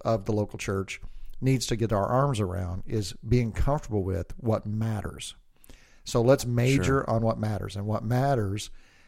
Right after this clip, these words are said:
Speaker 1: is that people are, uh, encountering the living God and bowing their knee to the lordship of Jesus.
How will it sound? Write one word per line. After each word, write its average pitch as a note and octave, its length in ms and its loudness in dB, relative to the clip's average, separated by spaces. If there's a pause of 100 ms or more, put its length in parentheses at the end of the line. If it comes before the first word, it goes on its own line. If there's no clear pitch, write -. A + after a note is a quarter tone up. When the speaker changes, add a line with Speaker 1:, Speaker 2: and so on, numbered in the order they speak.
Speaker 1:
is B2 180 2
that - 140 -2
people A#2 420 0
are, A2+ 440 0 (500)
uh, G#2+ 180 0
encountering B2 600 2
the G#2+ 80 2
living A2 320 2
God G#2+ 460 0
and G2+ 180 -4
bowing A2+ 300 2
their G#2+ 120 0
knee G#2+ 180 -2
to - 100 -6
the G2+ 100 -4
lordship G2+ 420 -2
of A2 80 -8
Jesus. G2+ 540 -8